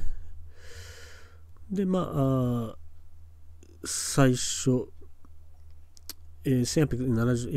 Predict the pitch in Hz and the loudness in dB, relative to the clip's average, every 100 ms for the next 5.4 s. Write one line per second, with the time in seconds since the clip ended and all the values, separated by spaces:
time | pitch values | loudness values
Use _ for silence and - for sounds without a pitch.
0 | 120 - 120 - 151 208 240 254 240 226 | 2 2 0 8 12 12 12 12 10 10
1 | 262 220 - 135 156 131 120 127 135 143 | 10 10 10 10 10 6 8 8 10 10
2 | 156 127 98 92 - 110 139 139 135 156 | 8 6 4 2 2 4 6 8 6 6
3 | 196 - 147 147 95 104 135 147 180 190 | 4 6 8 10 8 8 6 6 4 2
4 | 160 101 90 65 - - 101 92 92 - | 2 -2 -4 -4 -6 -4 -4 -2 -4 -4
5 | 95 135 147 | 0 4 4